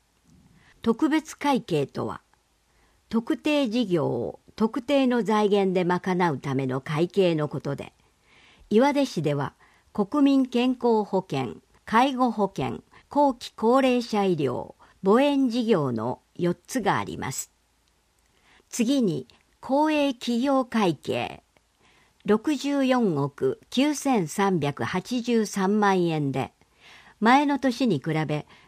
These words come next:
五点七パーセント増えています。公営企業会計とは、公営企業の運営にかかる会計のことで、水道、下水道事業の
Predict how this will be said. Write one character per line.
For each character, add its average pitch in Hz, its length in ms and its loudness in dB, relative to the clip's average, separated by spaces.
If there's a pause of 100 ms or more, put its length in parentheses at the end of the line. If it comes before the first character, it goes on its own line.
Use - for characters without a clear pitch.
五 294 220 2
点 175 320 0
七 185 280 0
パ 269 180 2
ー 254 60 0
セ 247 180 -2
ン 160 80 -2
ト 143 280 -4
増 180 100 0
え 151 100 2
て - 120 -10
い 131 120 -4
ま - 160 -10
す。 - 180 -20 (1080)
公 294 260 2
営 302 220 2
企 233 260 -4
業 247 220 2
会 220 280 0
計 139 280 -2
と 139 200 -6
は、 104 140 -8 (680)
公 302 260 2
営 294 200 2
企 262 220 -4
業 185 240 2
の 147 160 0
運 208 300 4
営 190 180 4
に 180 160 2
か 180 140 -8
か 190 160 2
る 143 100 0
会 175 300 2
計 202 240 2
の 175 120 0
こ 160 120 -8
と 147 160 -4
で、 90 200 -14 (680)
水 277 360 2
道、 220 440 2
下 180 180 2
水 294 300 -2
道 269 240 4
事 226 160 0
業 151 260 2
の 123 200 -6